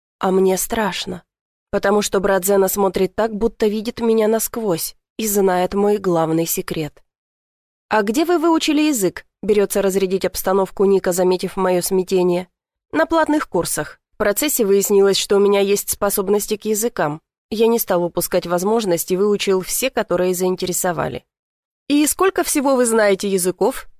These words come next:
«Шесть. Родной греческий, русский и, наверное, английский». Леон кивает. «А какие ещё?» — не унимается Ника.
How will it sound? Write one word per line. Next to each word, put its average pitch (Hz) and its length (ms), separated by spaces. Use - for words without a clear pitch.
«Шесть. - 600
Родной 254 340
греческий, 233 680
русский 240 600
и, 269 100
наверное, 269 480
английский». 277 680
Леон 185 340
кивает. 202 520
«А 214 140
какие 370 360
ещё?» — 190 260
не 208 140
унимается 269 500
Ника. 277 360